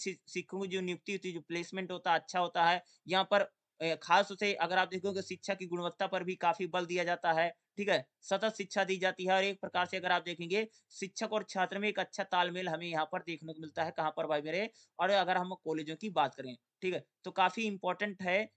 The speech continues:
इसको जरूर करके जाना। इससे खास तौर से आपको एक क्वेश्चन एग्जाम में जरूर देखने को मिल सकता है, ठीक है। चलिए, क्या चैप्टर नंबर इलेवन क्या है? तकनीकी और व्यावसायिक शिक्षा, ठीक है, यानी टेक्निकल एजुकेशन और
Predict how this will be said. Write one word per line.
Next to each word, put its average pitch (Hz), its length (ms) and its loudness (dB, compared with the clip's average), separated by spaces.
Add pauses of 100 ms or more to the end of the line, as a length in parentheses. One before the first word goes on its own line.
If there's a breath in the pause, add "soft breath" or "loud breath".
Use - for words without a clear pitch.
(120)
इसको 180 220 -8
जरूर 180 300 -2
करके 180 260 -2
जाना। 175 200 -2
इससे 185 260 -4
खास 180 380 2
तौर 175 100 -8
से 185 120 -4
आपको 175 280 0
एक 170 160 -4
क्वेश्चन 165 280 -6
एग्जाम 156 340 -2
में 202 220 -4 (260 soft breath)
जरूर 165 320 0
देखने 165 320 -6
को 196 140 -4
मिल 175 140 -6
सकता 147 280 -6
है, 143 60 -4
ठीक 175 180 -6
है। 165 60 -4
चलिए, 175 240 -4 (1120)
क्या 208 140 0
चैप्टर 202 340 -8
नंबर 190 220 -4
इलेवन 185 320 0
क्या 180 160 0
है? 185 280 2 (280)
तकनीकी 190 460 -2
और 196 200 4
व्यावसायिक 180 500 -2
शिक्षा, 143 420 -12 (560)
ठीक 165 100 -6
है, 143 160 -8 (280)
यानी 196 140 -2
टेक्निकल 196 600 0
एजुकेशन 185 520 -4
और 190 380 0